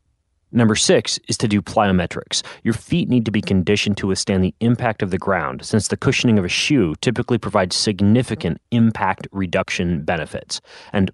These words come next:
plyometrics are explosive exercises in which you are hopping, jumping, bounding, or skipping with one leg or two legs. And some of the most helpful plyometric exercises to get you ready for barefoot running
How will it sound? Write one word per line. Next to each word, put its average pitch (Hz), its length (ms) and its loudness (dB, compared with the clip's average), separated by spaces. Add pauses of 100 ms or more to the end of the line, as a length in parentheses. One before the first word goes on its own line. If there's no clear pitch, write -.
(100)
plyometrics 117 920 0
are 98 140 0
explosive 120 640 0
exercises 82 720 -4
in 107 160 4
which 107 260 2
you 127 120 2
are 113 100 4
hopping, - 520 0
jumping, 98 460 0
bounding, 92 400 2
or 90 80 0
skipping - 400 0
with 90 160 0
one 110 220 4
leg 107 300 2
or 156 160 0
two 185 220 0
legs. 90 440 0 (480)
And 131 100 2
some 190 160 4
of 208 40 4
the 170 80 4
most 135 240 2
helpful 127 320 -2
plyometric 110 540 2
exercises 110 680 0
to 120 100 -2
get 104 220 -2
you 107 60 0
ready 98 180 0
for 101 100 -4
barefoot 98 380 0
running 101 340 2